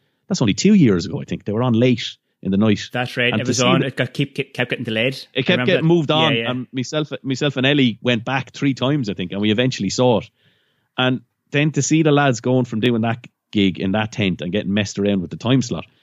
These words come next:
Speaker 1: to seeing them down in the Terminus tent this year at Electric Picnic, it's brilliant to see that. And I think that as well, if, if, if the lads, and you can tell me this, this is a question <laughs> for you, you know, if the lads were doing that stuff kind of pre-,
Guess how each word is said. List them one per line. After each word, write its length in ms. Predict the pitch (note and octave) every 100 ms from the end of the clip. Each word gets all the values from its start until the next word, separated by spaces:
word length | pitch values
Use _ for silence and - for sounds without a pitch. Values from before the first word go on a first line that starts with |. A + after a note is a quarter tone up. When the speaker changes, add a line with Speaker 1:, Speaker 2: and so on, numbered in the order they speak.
| _
Speaker 1:
to 80 | G2
seeing 220 | C#3+ C#3
them 120 | A2+
down 200 | G#2 A2
in 100 | G2+
the 80 | F#2
Terminus 520 | - A#2 C3 G#2+ E2+ -
tent 340 | F#2+ E2+ -
this 220 | A2+ A2+ G2
year 140 | F2
at 80 | E2+
Electric 300 | F2 - -
Picnic, 240 | G2+ E2+
it's 120 | G2+
brilliant 400 | - A#2+ A#2 G#2
to 60 | F2
see 140 | A2 F#2+
that. 180 | F#2 - _ _ _ _
And 160 | A#2+ D3
I 80 | F3+
think 280 | F#3 D#3+ -
that 220 | C#3+ B2 - _ _ _ -
as 180 | A#2+ A#2+
well, 260 | D3 E3+ - _
if, 200 | C3 - _ _ _
if, 400 | E3 F#3 - _ _ _ _ _ -
if 300 | E3+ - -
the 100 | C#3
lads, 220 | B2 G#2+
and 80 | C#3
you 100 | F3
can 160 | A2
tell 220 | - G2 F#2
me 100 | F2
this, 200 | A2+ -
this 120 | A#2
is 40 |
a 40 | G2
question 380 | A#2+ G2+ F#2 - _
<laughs> 200 | _ _
for 100 | G2
you, 300 | F2+ A#2+ A2+ -
you 80 | F#2
know, 200 | A2 - _ _ _ -
if 200 | C#3 C3+
the 80 | C#3+
lads 400 | D3+ G#3 F3 D3
were 160 | D#3
doing 320 | B2 D3 C3+
that 180 | A#2+ A2+
stuff 420 | - G#2+ G2+ - _ _ _ _ _
kind 200 | A2 G#2
of 180 | F2+ -
pre-, 280 | B2 A2